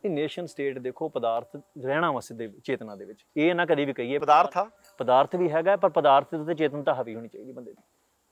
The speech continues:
Speaker 1: ਅਵਚੇਤਨ ਮਨ ਜਿਹੜਾ, ਇੱਕ ਸਿੰਪਲ ਗੱਲ ਹੈ ਦੀ, ਪਦਾਰਥ ਤੋਂ ਬਿਨਾਂ ਸੰਸਾਰ ਦੇ ਵਿੱਚ ਆਪਾਂ ਆਏ ਹਾਂ ਇੱਥੇ, ਪਦਾਰਥ ਤੋਂ ਬਿਨਾਂ ਕੁਛ ਹੈਗਾ? ਸਰੀਰ ਵੀ ਤੁਹਾਡਾ ਪਦਾਰਥ ਹੀ ਹੈ, ਇਹਨੂੰ ਛੱਡ ਕੇ ਚੱਲ ਜਾਣਾ ਨਾ, ਆਤਮਾ ਚੱਲ ਜਾਣੀ ਉੱਥੇ।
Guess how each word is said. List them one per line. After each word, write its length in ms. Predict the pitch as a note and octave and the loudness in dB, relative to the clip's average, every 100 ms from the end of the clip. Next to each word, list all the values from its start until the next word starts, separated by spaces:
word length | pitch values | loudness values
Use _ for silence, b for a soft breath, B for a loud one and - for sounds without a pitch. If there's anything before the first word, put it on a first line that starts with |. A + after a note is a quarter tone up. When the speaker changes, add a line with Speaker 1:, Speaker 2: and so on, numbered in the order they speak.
| _ - | _ 8
Speaker 1:
ਅਵਚੇਤਨ 380 | D#3 D#3+ D3 D#3 | 8 8 2 2
ਮਨ 240 | D3+ D3 D#3+ | -2 -4 -4
ਜਿਹੜਾ, 260 | C3+ C#3+ D3+ D#3+ | 0 0 0 -4
ਇੱਕ 180 | D3 D3+ | -6 -6
ਸਿੰਪਲ 300 | D3 - D3+ | -2 0 4
ਗੱਲ 200 | A#2+ A2+ | 4 2
ਹੈ 60 | |
ਦੀ, 180 | A#2 D3 b b _ | -2 -6 b b _
ਪਦਾਰਥ 400 | C3+ C3 C#3 C#3 | 2 6 6 4
ਤੋਂ 120 | D#3 | -2
ਬਿਨਾਂ 180 | D3+ D#3 | -2 -2
ਸੰਸਾਰ 380 | D3+ C#3+ F#3 C3+ | -6 -4 -2 0
ਦੇ 100 | D#3 | 0
ਵਿੱਚ 180 | D3+ D3 | -2 -2
ਆਪਾਂ 240 | C3 C3+ | -4 -6
ਆਏ 140 | B2 B2 | -10 -12
ਹਾਂ 60 | |
ਇੱਥੇ, 200 | A2+ G2+ - _ _ _ | -14 -20 -20 _ _ _
ਪਦਾਰਥ 260 | B2 B2 B2 | 0 2 2
ਤੋਂ 100 | C#3+ | -2
ਬਿਨਾਂ 180 | D3 D3 | -4 -6
ਕੁਛ 160 | D3 | -6
ਹੈਗਾ? 160 | C#3 D3+ | -4 -4
ਸਰੀਰ 300 | - D3+ F3+ | 2 4 6
ਵੀ 100 | G#3 | 6
ਤੁਹਾਡਾ 220 | F3+ D#3 | 4 4
ਪਦਾਰਥ 340 | D#3 D3 D3 E3 | 4 4 2 -4
ਹੀ 80 | |
ਹੈ, 60 | E3 - | -10 -10
ਇਹਨੂੰ 140 | D#3 D#3 | -12 -2
ਛੱਡ 180 | B2+ D#3 | 0 0
ਕੇ 100 | D#3 | 0
ਚੱਲ 120 | D3 | -2
ਜਾਣਾ 180 | D#3 D3 | -6 -6
ਨਾ, 80 | |
ਆਤਮਾ 260 | F#3+ C3+ C#3 | -6 -4 -6
ਚੱਲ 160 | C3+ C#3 | -8 -8
ਜਾਣੀ 220 | D#3+ C#3+ | -10 -12
ਉੱਥੇ। 180 | - | -16